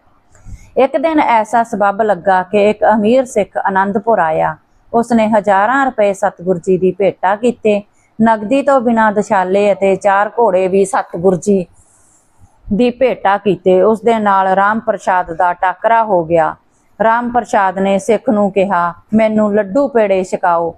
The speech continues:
ਤਾਂ ਬੜਾ ਪੁੰਨ ਹੋਏਗਾ।" ਉਸ ਸਿੱਖ ਅੱਗੇ ਲੱਡੂ ਪੇੜੇ ਖਰੀਦਣੇ ਕੋਈ ਵੱਡੀ ਗੱਲ ਨਹੀਂ ਸੀ। ਉਹ ਅਮੀਰ ਆਦਮੀ ਸੀ। ਉਸਨੇ ਆਪਣੇ ਨੌਕਰ ਨੂੰ ਭੇਜਿਆ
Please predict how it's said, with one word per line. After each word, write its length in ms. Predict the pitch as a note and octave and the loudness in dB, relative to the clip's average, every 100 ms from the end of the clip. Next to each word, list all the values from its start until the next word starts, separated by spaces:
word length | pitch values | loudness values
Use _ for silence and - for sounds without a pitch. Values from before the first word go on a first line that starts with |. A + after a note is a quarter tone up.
| _ _ _ | _ _ _
ਤਾਂ 160 | A3 G#3+ | -2 -2
ਬੜਾ 320 | F3+ G#3 A#3 | 0 0 0
ਪੁੰਨ 280 | A#3 A3 F#3 | 0 -2 0
ਹੋਏਗਾ।" 580 | F3+ F3 F3+ F3 D#3+ D3+ _ _ _ - - | 2 2 2 2 -2 -2 _ _ _ -10 -2
ਉਸ 220 | C4+ C4 | 0 0
ਸਿੱਖ 400 | A#3+ A#3+ G#3+ A#3+ - | -2 -2 -2 -2 -2
ਅੱਗੇ 320 | F3+ F#3 F#3 | 0 0 0
ਲੱਡੂ 400 | G3 G#3 F#3+ C4 | 0 -2 -2 -2
ਪੇੜੇ 360 | B3 G#3+ G3 F#3+ | 0 0 0 0
ਖਰੀਦਣੇ 600 | G3 F#3 F3+ F3 E3+ F3 | 0 0 0 -2 -2 -2
ਕੋਈ 200 | A3+ A3+ | 0 0
ਵੱਡੀ 420 | G#3 G3 D#3+ A#3+ A3 | 0 -2 0 0 2
ਗੱਲ 220 | F#3 F3 | 0 0
ਨਹੀਂ 240 | F3+ G3+ | 0 0
ਸੀ। 300 | G3+ F3 E3 _ _ _ _ - | -2 -4 -6 _ _ _ _ 0
ਉਹ 260 | A#3 A3 | 2 2
ਅਮੀਰ 340 | A#3 A3+ B3 C4 | 2 2 2 0
ਆਦਮੀ 560 | - F3+ F3 G3 G3 | 0 -2 0 -2 -2
ਸੀ। 320 | F#3 F3+ E3 E3+ - | -4 -4 -4 -6 -4
ਉਸਨੇ 400 | G#3 G#3 G3 - | -2 0 0 0
ਆਪਣੇ 420 | G3 F#3+ G3+ G3 | -2 -2 -2 0
ਨੌਕਰ 440 | F#3+ F3+ - B3 | 0 -2 -2 -2
ਨੂੰ 200 | C4 B3+ | 0 -2
ਭੇਜਿਆ 520 | A#3+ A3+ - E3+ E3 | 0 -2 0 -2 -2